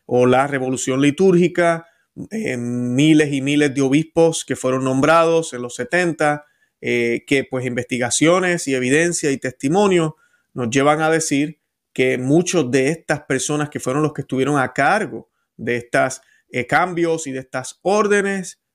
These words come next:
no tan solo estaban contaminados con las ideas o creían en ideas similares a las que creen los masones,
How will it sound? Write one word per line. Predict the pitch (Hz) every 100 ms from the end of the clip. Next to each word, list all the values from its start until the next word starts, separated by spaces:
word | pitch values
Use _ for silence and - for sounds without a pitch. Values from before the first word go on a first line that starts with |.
| -
no | 127 147
tan | 196
solo | - 185 180
estaban | 180 156 160 156 147 -
contaminados | 143 143 135 131 135 151 160 156 -
con | 135
las | 135 120
ideas | 123 156 175 175 - _ _ _ _
o | - 131 135
creían | 147 139 147 175 170
en | 151
ideas | 143 139 160 160 156 -
similares | 151 139 139 147 156 151 -
a | 131 131
las | 127
que | - 123
creen | 131 143 147 143 _ _ _
los | 127 120
masones, | 117 113 190 214 139 120 -